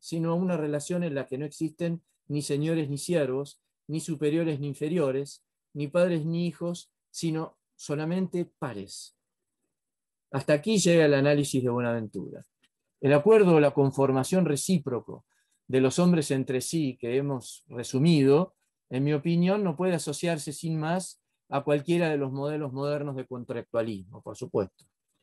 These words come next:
El joven franciscano se limita a establecer el paralelo entre la propiedad común como relación natural y originaria del hombre con las cosas y su capacidad de acordar con otro, de igualarse como inherente a la, a la,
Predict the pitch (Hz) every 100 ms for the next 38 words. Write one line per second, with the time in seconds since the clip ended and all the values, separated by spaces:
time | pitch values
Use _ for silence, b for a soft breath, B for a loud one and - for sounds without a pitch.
0 | _ _ 135 143 175 175 143 143 139 151
1 | 185 190 180 - 139 135 147 175 165 143
2 | 143 135 131 170 160 143 135 135 156 151
3 | 127 113 _ _ - 156 151 151 143 143
4 | 131 143 170 - 147 151 170 143 127 123
5 | 123 123 - 165 160 143 139 147 131 110
6 | - _ _ - 131 127 139 147 151 143
7 | 127 147 170 170 147 123 120 - 165 170
8 | 202 196 - _ _ _ _ 196 196 220
9 | 180 156 143 135 175 190 170 143 - 139
10 | 139 170 151 143 165 135 - 113 110 _
11 | _ _ 120 135 135 147 156 190 135 -
12 | 135 156 - _ _ - 147 160 160 170
13 | 175 202 202 180 156 139 - 143 135 135
14 | 123